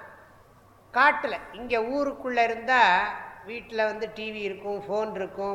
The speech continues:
கதவை பெல் அடிப்பான், ஏதாவது நம்ம ரூமுக்குள்ள இருந்துக்கலாம்னு நம்ம நினைப்போம், ஒண்ணும் சரி வராது. ஆகையினால என்னன்னா இந்த மாதிரி இடத்துக்கு வந்துடணும். இப்ப இந்த இடம் இப்படி தானே இருக்கு, கிட்ட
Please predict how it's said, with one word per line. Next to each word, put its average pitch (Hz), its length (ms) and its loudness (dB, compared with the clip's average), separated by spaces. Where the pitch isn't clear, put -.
கதவை 196 320 -2
பெல் 190 240 -4
அடிப்பான், 185 480 -2
ஏதாவது 190 340 2
நம்ம 196 240 -2
ரூமுக்குள்ள 208 420 -2
இருந்துக்கலாம்னு 185 580 -2
நம்ம 170 180 -2
நினைப்போம், 180 500 0
ஒண்ணும் 202 240 -6
சரி 208 220 2
வராது. 180 460 6
ஆகையினால 185 580 4
என்னன்னா 170 420 0
இந்த - 180 -16
மாதிரி 202 220 2
இடத்துக்கு 170 340 -2
வந்துடணும். 156 360 -6
இப்ப 156 160 -10
இந்த 170 140 0
இடம் 190 200 2
இப்படி 180 140 -4
தானே 214 180 2
இருக்கு, 180 240 -2
கிட்ட 240 240 -6